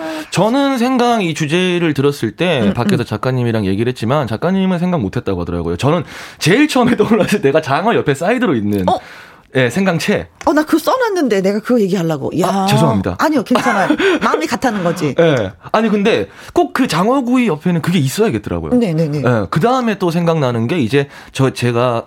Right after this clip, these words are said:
Speaker 1: 음, 지금은 좀 이제 날, 날 음식을 가리긴 하는데,
Speaker 2: 음, 음.
Speaker 1: 어, 그 전에 몸 상태가 좀 괜찮았을 때는 참치, 그러니까 참치회를 좀 많이 먹었었어요.
Speaker 2: 참치도 그 고등어 회도 살짝, 살짝 올라가지 않아요?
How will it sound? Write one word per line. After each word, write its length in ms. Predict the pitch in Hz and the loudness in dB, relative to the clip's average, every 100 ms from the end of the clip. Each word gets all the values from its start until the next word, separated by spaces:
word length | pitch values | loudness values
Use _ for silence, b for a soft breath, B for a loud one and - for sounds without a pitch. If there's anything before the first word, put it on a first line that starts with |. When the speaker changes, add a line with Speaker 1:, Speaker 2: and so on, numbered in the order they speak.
| 113 | -2
Speaker 1:
음, 580 | 117 117 113 110 104 104 | 0 2 2 0 0 0
지금은 400 | 170 185 277 233 | 0 2 0 0
좀 220 | 175 151 | 0 0
이제 160 | 110 | 0
날, 680 | 110 92 123 139 139 143 127 - | 0 0 2 2 2 2 0 -2
날 200 | 98 143 | 0 0
음식을 380 | 113 117 127 | 0 0 -2
가리긴 360 | 120 113 131 131 | -2 -2 0 0
하는데, 420 | 151 104 123 123 | 0 -2 -2 0
Speaker 2:
음, 40 | 226 | -2
음. 180 | - 185 - | -2 -4 -2
Speaker 1:
어, 140 | 110 117 | -2 0
그 160 | 160 | -2
전에 340 | - 117 156 165 | 0 0 2 0
몸 160 | 127 | 0
상태가 320 | 131 143 135 | -2 -2 -2
좀 100 | 123 | -2
괜찮았을 480 | 113 110 156 147 123 107 | -2 -2 -2 -2 -2 -2
때는 200 | 104 131 | -2 -2
참치, 320 | - 277 - | -4 -6 -4
그러니까 200 | - 104 B B | -4 -4 B B
참치회를 580 | - 302 - 320 247 131 | 0 0 2 2 2 0
좀 120 | 107 | 0
많이 180 | 98 98 | -2 -2
먹었었어요. 540 | 90 101 101 - 90 | -4 -2 -4 -2 -2
Speaker 2:
참치도 340 | - 440 359 | 0 2 2
그 80 | 233 B B B B B B | 0 B B B B B B
고등어 480 | - 311 392 466 427 | 2 2 4 2 2
회도 200 | 359 294 | 0 -2
살짝, 320 | - - 466 | -4 -8 -6
살짝 320 | - 370 349 | -6 -4 -2
올라가지 340 | 208 226 233 233 | 0 0 -2 -4
않아요? 260 | 165 180 | -4 -4